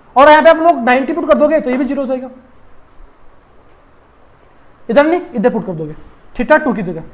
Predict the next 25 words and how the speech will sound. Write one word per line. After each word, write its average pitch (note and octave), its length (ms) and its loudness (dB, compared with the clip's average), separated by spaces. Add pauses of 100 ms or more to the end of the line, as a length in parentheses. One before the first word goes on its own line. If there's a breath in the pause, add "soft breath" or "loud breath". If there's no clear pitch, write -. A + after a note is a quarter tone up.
(120)
तो - 260 -12
ये A#3+ 60 0
भी B3 60 0
ज़ीरो G3 160 -4
हो F3 60 -8
जाएगा। E3 220 -12 (480)
तो D#4+ 60 0
u D#4 240 4
theta E4 200 0
one E4 120 -2
कितनी F4 180 -6
जाएगी F4+ 160 -4
भाई? F#4 120 -8
Minus C#4 360 0
p D#4 300 0
cos D4 200 0
theta D4 240 -4
वन D4+ 80 -4
आ C#4+ 60 -4
जाएगी। A3+ 240 -6
यानी - 500 -8
कि F4 60 2
आपको F4+ 500 4 (1120)
ज़ीरो D#4 280 6
से F4 160 4